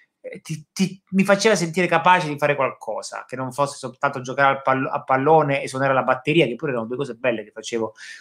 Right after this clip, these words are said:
quando ero, quando ero ragazzo. Ehm, io portai lettere, mi ricordo, in-, e letteratura inglese, e inglese,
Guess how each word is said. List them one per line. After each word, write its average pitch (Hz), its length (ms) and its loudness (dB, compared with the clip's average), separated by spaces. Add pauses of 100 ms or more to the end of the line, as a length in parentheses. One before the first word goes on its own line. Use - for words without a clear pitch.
quando 131 320 4
ero, 117 760 8
quando 123 280 2
ero 117 540 6
ragazzo. 113 640 4 (280)
Ehm, 151 1200 6
io 196 160 6
portai 156 320 4
lettere, 196 600 6
mi 165 80 4
ricordo, 160 360 6
in-, 143 200 2
e 156 120 0
letteratura 143 440 0
inglese, 113 420 -8
e 151 80 2
inglese, 120 640 0